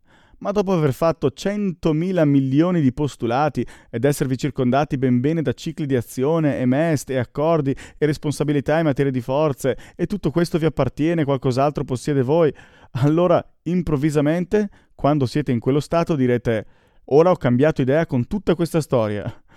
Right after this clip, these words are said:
mentre state lì seduti ed insistete nel tener ben stretto tutto ciò che ho,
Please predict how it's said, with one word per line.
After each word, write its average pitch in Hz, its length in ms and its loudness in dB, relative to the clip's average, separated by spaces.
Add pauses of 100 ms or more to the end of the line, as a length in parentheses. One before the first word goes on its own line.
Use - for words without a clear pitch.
(240)
mentre 160 260 -4
state 147 240 -2
lì 151 80 0
seduti 147 420 0
ed 135 160 -4
insistete 139 540 -2
nel 135 160 -2
tener 135 260 0
ben 135 180 0
stretto 139 380 -2
tutto 131 240 -8
ciò 143 200 -4
che 123 180 -4
ho, 135 260 -2